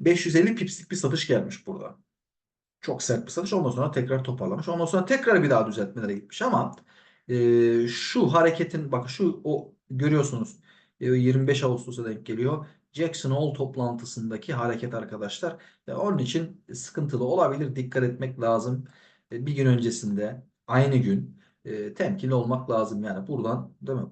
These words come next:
Buradan bir tur belki daha aşağı şu banda kadar verebilirler de. Evet, e,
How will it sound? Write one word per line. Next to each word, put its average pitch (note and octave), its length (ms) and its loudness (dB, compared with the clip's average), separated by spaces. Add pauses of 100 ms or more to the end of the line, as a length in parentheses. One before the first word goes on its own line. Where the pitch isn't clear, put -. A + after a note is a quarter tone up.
Buradan A#2 320 -6
bir D3 180 -4
tur A2 160 -6
belki G2+ 280 -2
daha A2 240 -2
aşağı A2+ 440 -6 (200)
şu - 220 -10
banda A2+ 300 0
kadar - 280 -4
verebilirler B2+ 600 4
de. - 160 -16 (800)
Evet, A3+ 340 4
e, E3 540 4